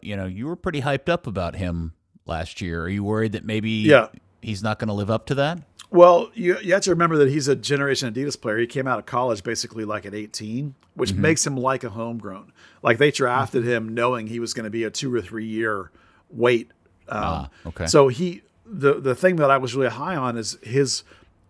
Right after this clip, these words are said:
Speaker 2: innate attacking ability and his ball skill and his passing crispness. All those qualities are really good. They're higher than an average college player. Um,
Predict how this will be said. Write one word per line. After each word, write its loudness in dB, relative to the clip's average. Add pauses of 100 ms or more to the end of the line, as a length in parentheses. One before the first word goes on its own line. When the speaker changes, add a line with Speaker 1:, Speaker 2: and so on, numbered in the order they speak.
(160)
Speaker 2:
innate 2 (220)
attacking 2
ability -2
and -6
his -6
ball 0
skill -4
and -8
his -8
passing -4
crispness. -8 (600)
All 6
those 6
qualities 0
are -2
really 2
good. 0
They're 0
higher 4
than -2
an -8
average -2
college 2
player. -6 (420)
Um, 2